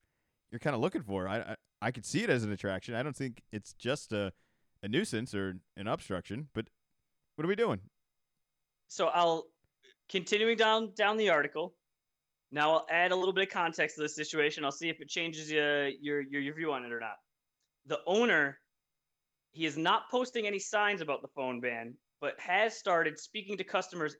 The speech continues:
Speaker 2: individually about keeping their phones put away during mealtime. Does that change anything for you?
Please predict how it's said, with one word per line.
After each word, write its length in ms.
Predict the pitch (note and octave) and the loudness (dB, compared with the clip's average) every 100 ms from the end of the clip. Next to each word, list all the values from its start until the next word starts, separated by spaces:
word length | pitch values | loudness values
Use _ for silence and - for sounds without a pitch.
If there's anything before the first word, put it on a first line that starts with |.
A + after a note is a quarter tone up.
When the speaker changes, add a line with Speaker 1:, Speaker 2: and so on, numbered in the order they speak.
| - | -6
Speaker 2:
individually 880 | G#3+ A3+ F3+ A3 F3+ D#3+ B2 G#2 G2+ _ - | -4 -2 -2 -2 0 -2 -4 -8 -16 _ -6
about 280 | C#3+ C#3 - | -2 -2 -2
keeping 300 | E3+ D3+ D3 | -4 -2 -2
their 100 | C#3+ | -4
phones 320 | D#3 C#3+ - - | -4 -6 -8 -4
put 120 | G#3 | 0
away 280 | G3 F3+ E3+ | 4 4 4
during 340 | D3+ D3+ C#3+ | 2 2 2
mealtime. 360 | C#3+ C3+ - G2+ G#2 _ _ _ _ _ _ _ _ - | -2 -4 -8 -14 -16 _ _ _ _ _ _ _ _ -8
Does 100 | C3+ | 0
that 180 | D3 - | 0 2
change 300 | F#3 D#3+ B2+ | 0 2 0
anything 260 | A#2 A2+ | -4 -6
for 160 | A#2 G#2+ | -6 -6
you? 160 | F#2+ | -6